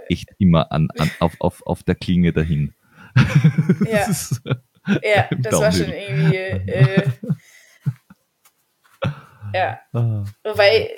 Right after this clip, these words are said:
Speaker 2: ja, und dann,
Speaker 1: Ah.
Speaker 2: äh, glaub ich,
Speaker 1: Ja.
Speaker 2: gerade auch wenn so die Länge eines Wettkampfes zunimmt, gut, das sind dann eher wieder die Ultras, aber da ist ja dann immer noch mal, glaub ich, schwieriger, sich dann auch zu fokussieren, wenn's dann, äh, ein bisschen schwieriger wird bergab.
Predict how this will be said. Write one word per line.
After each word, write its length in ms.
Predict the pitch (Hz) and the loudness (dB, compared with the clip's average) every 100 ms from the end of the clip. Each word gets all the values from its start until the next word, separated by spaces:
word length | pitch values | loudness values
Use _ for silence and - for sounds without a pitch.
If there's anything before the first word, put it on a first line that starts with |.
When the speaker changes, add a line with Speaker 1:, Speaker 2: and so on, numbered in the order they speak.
| - - | -14 -6
Speaker 2:
ja, 320 | 208 190 208 | 2 4 4
und 80 | 220 | 2
dann, 200 | 214 - | 0 -2
Speaker 1:
Ah. 40 | |
Speaker 2:
äh, 140 | - 208 | -6 0
glaub 200 | 208 208 | 0 0
ich, 80 | |
Speaker 1:
Ja. 60 | - | -2
Speaker 2:
gerade 300 | 220 233 247 | 2 4 4
auch 120 | 214 | 2
wenn 160 | 214 220 | 0 -2
so 200 | 220 214 | -2 -4
die 140 | 208 | -6
Länge 420 | 202 202 247 269 - | 0 0 0 -2 -2
eines 320 | 180 214 - | -2 -2 -4
Wettkampfes 540 | 214 - 220 220 220 | -4 -4 -6 -4 -6
zunimmt, 460 | - 233 240 233 240 | -4 -4 -4 -4 -8
gut, 160 | 214 | -8
das 180 | 202 196 | -6 -6
sind 100 | 214 | -6
dann 140 | 196 202 | -8 -6
eher 200 | 175 202 | -4 -4
wieder 200 | 202 185 | -2 -4
die 160 | 180 | -4
Ultras, 460 | - 226 - 220 220 | -6 -4 0 2 2
aber 220 | 196 190 | 0 -2
da 340 | 185 175 185 - - - - | 0 -2 -2 -6 -20 -20 -14
ist 160 | - - | -4 0
ja 100 | 165 | 2
dann 120 | 160 | 0
immer 180 | 180 175 | 0 -2
noch 180 | 180 180 | -4 -6
mal, 240 | 180 175 | -2 0
glaub 200 | 180 170 | 0 -2
ich, 120 | 180 - | -2 -4
schwieriger, 500 | - 190 190 180 175 | -2 -4 0 2 0
sich 180 | 175 - | 0 -4
dann 180 | 160 | -4
auch 140 | 151 - | -4 -6
zu 160 | - | -8
fokussieren, 680 | 185 180 185 185 - 185 175 | -8 -10 -6 -4 -2 -2 -2
wenn's 260 | 170 180 - | -4 -6 -4
dann, 340 | 147 - 180 | -4 -4 -10
äh, 400 | - 185 175 175 | -6 -2 -2 -4
ein 80 | 185 | -8
bisschen 240 | 180 185 180 | -10 -8 -6
schwieriger 540 | - 185 180 180 170 | -6 -6 -4 -2 -2
wird 180 | 165 - | -6 -4
bergab. 420 | - - - - | -4 -4 -8 -10